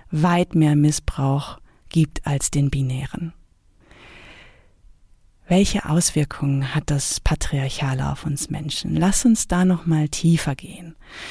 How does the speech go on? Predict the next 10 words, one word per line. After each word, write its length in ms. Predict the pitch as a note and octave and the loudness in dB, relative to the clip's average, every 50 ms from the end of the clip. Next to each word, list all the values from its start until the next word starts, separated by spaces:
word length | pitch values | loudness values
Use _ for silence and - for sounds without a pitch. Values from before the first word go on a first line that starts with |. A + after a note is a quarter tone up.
| - - - - - - | -14 -16 -16 -18 -14 0
Und 180 | - F3 F3 - | 2 2 4 4
ich 240 | - G3+ F#3+ - - | 4 2 2 2 2
schaue 640 | - - - E3 D#3+ D#3+ F3 F3+ F3 F3 F3 - - | 2 2 2 2 4 4 4 4 4 4 2 2 0
auf 180 | D3+ C#3+ - | -2 -2 -2
zwei 320 | - - - D3 C#3 C3+ - | -2 -2 0 0 -2 -2 -4
Aspekte. 640 | C#3 - - - - - - - - - - - - - - _ _ _ _ _ _ _ - - - _ - - _ _ _ - _ _ - _ _ _ _ _ _ - | -6 -6 -4 -4 -4 -6 -6 -14 -12 -10 -10 -10 -12 -16 -18 _ _ _ _ _ _ _ -20 -20 -20 _ -20 -20 _ _ _ -20 _ _ -20 _ _ _ _ _ _ -10
Zum 200 | - - F3 - | -4 -2 -2 0
einen 420 | - E3+ F#3 G3+ G#3+ G#3+ G#3+ G3 | 0 2 2 4 4 4 4 4
auf 220 | F3 D#3+ D#3+ - - | 2 0 0 -2 -4
die 520 | - - E3 D#3 D3+ D3+ D3 D3+ D3+ - | -4 -2 0 0 0 0 0 -2 -4 -8